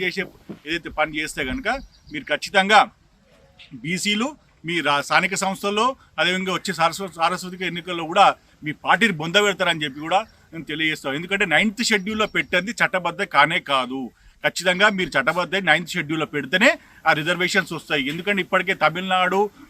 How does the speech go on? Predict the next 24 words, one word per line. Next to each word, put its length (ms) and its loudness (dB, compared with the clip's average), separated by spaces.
మహారాష్ట్రలో 720 4
ఇట్లాంటి 300 2
చాలా 260 6
జరిగినాయి. 320 0
ఆ 20 8
కోట్లకు 380 0
పోయినాయి, 280 0
కోట్లు 300 -10
కొట్టేయడము, 540 0
అట్లాంటి 360 0
చాలా 240 4
జరిగినాయి. 280 -4
ఒక్క 140 2
తమిళనాడులోనే 680 4
ఒక 100 -4
పద-, 240 4
పదకొండు 380 2
సంవత్సరాలు 400 2
మున్సిపల్ 360 0
ఎలక్షన్స్ 320 -2
జరగలేవు 280 2
ఒక్క 100 -2
రిజర్వేషన్స్ 500 2
మీద. 100 -8